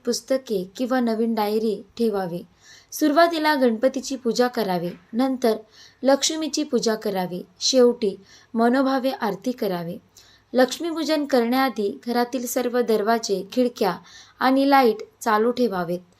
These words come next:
घरात अंधार ठेवू नका. लक्ष्मीपूजन करण्याआधी पूजेच्या ना-, जागेसह संपूर्ण घर स्वच्छ ठेवावे. लक्ष्मीपूजन सुरू असताना कोणाबरोबर पैशाचे व्यवहार करू नका.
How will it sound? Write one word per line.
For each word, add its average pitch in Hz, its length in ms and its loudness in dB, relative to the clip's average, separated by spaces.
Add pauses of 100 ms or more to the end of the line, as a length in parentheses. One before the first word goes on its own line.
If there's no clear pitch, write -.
(320)
घरात 294 340 4
अंधार 247 320 0
ठेवू 240 300 2
नका. 196 360 -4 (500)
लक्ष्मीपूजन 277 720 0
करण्याआधी 233 800 -2
पूजेच्या 247 440 0
ना-, 233 180 -4 (420)
जागेसह 240 680 2
संपूर्ण 254 720 0
घर 240 320 0
स्वच्छ 220 420 -2
ठेवावे. 190 500 -2 (640)
लक्ष्मीपूजन 262 720 0
सुरू 254 280 2
असताना 254 580 0 (420)
कोणाबरोबर 285 720 4 (400)
पैशाचे 269 500 2
व्यवहार 240 480 2 (140)
करू 214 220 2
नका. 190 340 -8